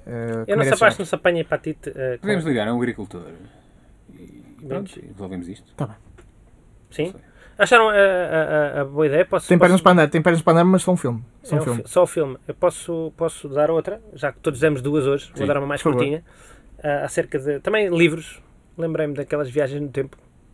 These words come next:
Speaker 2: Lembra-se das
Speaker 1: As
Speaker 2: viagens no
Speaker 1: viagens no tempo.
Speaker 2: tempo? Que eram feitas, ah, a Ana Maria Magalhães e Isabel Alçada. Era tipo uma aventura, só que eram garotos que tinham um amigo que era cientista e viajavam no tempo. Pá, para o dia do terremoto, para os tempos das descobertas, não sei o quê.
Speaker 3: Uhum.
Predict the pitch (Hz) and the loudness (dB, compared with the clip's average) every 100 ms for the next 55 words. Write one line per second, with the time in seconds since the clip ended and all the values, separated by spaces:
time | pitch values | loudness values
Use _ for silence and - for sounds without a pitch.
0 | _ _ _ _ 151 147 151 151 139 151 | _ _ _ _ -6 -4 0 0 4 4
1 | 147 147 127 - 135 120 113 104 170 180 | 4 2 0 0 -2 -2 -6 0 2 2
2 | 170 - 190 180 - 160 170 160 151 - | -2 -2 -2 -2 -8 -4 0 0 -2 -2
3 | 160 185 180 175 165 185 165 170 151 - | 0 2 4 4 2 0 2 2 2 0
4 | 123 120 131 160 - 147 151 151 160 196 | -2 -2 -4 -6 -4 -4 0 2 2 2
5 | 196 190 196 185 185 196 - - - 190 | 2 2 -2 0 2 2 0 -16 -6 -4
6 | 151 135 - 165 165 165 180 160 151 165 | -4 -8 -6 -2 2 2 2 2 0 -4
7 | 147 175 202 180 190 180 185 185 190 - | -6 -6 -6 -4 0 0 0 0 -2 -2
8 | - - - - - - 208 127 _ - | -20 -20 -20 -20 -14 2 4 4 _ -6
9 | 147 135 151 151 196 208 208 196 180 175 | -4 -2 -4 0 0 4 6 6 4 -4
10 | 160 151 127 - 151 139 151 - 170 180 | -4 -6 -6 -8 -10 -8 -12 -8 -2 0
11 | 156 143 143 - 139 117 - 85 | 0 -8 -8 -2 -2 -2 -6 -16